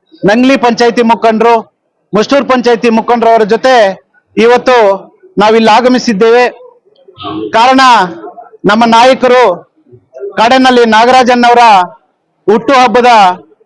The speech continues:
ಶುಭಾಶಯಗಳು ಕೋರಲು ನಾವೆಲ್ಲರೂ ಇಲ್ಲಿ ಬಂದು ಆಗಮಿಸಿರ್ತಿ-, ಆಗಮಿ-, ಆಗಮಿಸಿರುತ್ತೇವೆ.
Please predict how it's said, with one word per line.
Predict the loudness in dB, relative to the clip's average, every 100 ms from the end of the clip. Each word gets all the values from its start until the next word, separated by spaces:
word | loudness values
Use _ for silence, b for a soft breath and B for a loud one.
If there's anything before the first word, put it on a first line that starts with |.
| _
ಶುಭಾಶಯಗಳು | -6 0 0 0 0 0 0 -2
ಕೋರಲು | 0 0 2 2 2 0 -8 _ _ _
ನಾವೆಲ್ಲರೂ | -2 0 0 0
ಇಲ್ಲಿ | 0 0
ಬಂದು | 0 0 2 2 0 -4 _ _ _ _ _ -8 -2
ಆಗಮಿಸಿರ್ತಿ-, | 0 0 0 -2 -2 -4 -2
ಆಗಮಿ-, | 0 0 0 2
ಆಗಮಿಸಿರುತ್ತೇವೆ. | 2 2 0 0 -4 -4 -2 0